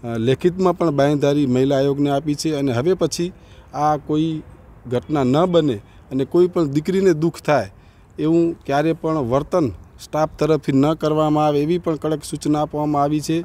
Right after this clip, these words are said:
અને મારી ખાસ કરીને આ જે કંઈ પણ ઘટના બની, હજી પણ ફરીને કહું છું કે આ સંસ્થા જે છે એ ગ્રામ્ય વિસ્તારની દીકરીઓ જે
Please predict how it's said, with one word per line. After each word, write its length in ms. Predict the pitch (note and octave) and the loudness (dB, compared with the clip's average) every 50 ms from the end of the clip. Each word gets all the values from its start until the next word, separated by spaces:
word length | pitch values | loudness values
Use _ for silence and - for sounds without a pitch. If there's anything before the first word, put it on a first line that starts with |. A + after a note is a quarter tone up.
| - - - - - - - - | -8 -16 -20 -20 -20 -20 -10 -4
અને 220 | C#3+ D3 D#3+ E3 E3 E3 E3+ E3+ F#3+ - - - | 0 2 2 2 2 0 0 -4 -6 -10 -10 -4
મારી 240 | C#3 C3+ C#3+ D#3 C#3+ - | -4 -2 -2 -2 -4 -2
ખાસ 240 | C#3 C#3 D3+ D3 - | -2 -2 -2 -2 -2
કરીને 340 | - D3+ D3+ D#3 D3+ D#3+ D3+ | -2 0 0 0 0 2 2
આ 160 | C#3+ C#3+ C#3+ C#3+ | 2 2 2 2
જે 160 | C#3+ D#3 D3+ | 0 -2 -2
કંઈ 200 | - D3+ D3+ C#3+ | 0 -2 -2 0
પણ 140 | D#3 D3 D3 | 0 -2 0
ઘટના 340 | C#3 C#3 C3 - D3 D3 C#3+ | 0 -2 -2 0 0 -2 0
બની, 280 | C#3+ D3+ D#3 D3 B2+ A2+ | 0 2 2 2 2 0
હજી 200 | A#2 C3+ F3 F3 - | 0 -2 -4 -2 -2
પણ 120 | F3 D#3+ | -2 -4
ફરીને 360 | - - C#3+ C#3+ D3 D3+ C#3+ | -4 -4 -6 -4 -2 -4 -4
કહું 240 | C3 C#3 C#3 D3 D3 | -2 -2 -2 -4 -4
છું 240 | C3+ - C3+ B2 A#2 - - - - - - - | -4 -2 -4 -4 -4 -6 -14 -20 -20 -20 -10 -4
કે 100 | C3+ C3+ | -2 0
આ 80 | C3+ B2+ | 0 0
સંસ્થા 480 | - C3+ C3+ C#3 C3 - - C#3+ C#3 | -2 -2 -4 -4 -4 -4 -2 -2 0
જે 140 | C3+ C#3 C#3 | 0 -2 -4
છે 240 | C3 - - D3 D3 C3+ B2+ - - - - - - - - | -4 -2 -2 0 0 0 0 -2 -6 -20 -20 -20 -18 -8 -2
એ 100 | C#3 C#3+ D3 D3 | 0 0 0 0
ગ્રામ્ય 400 | C3 A#2+ A#2 A#2 B2+ C#3+ D3 C#3+ | 0 0 0 2 2 2 2 2
વિસ્તારની 480 | C3+ C3 A#2+ - - C#3+ C#3 C#3 C#3 C3 | 0 0 -2 -2 -2 0 2 2 0 0
દીકરીઓ 480 | A#2+ B2 C3 B2+ - C#3+ D3+ C#3+ C3 B2 A#2 - - - - - - - - | -2 -4 -6 -4 -4 -2 2 2 2 2 0 -4 -12 -20 -20 -20 -20 -18 -8
જે 160 | B2+ B2+ C#3 | -2 0 2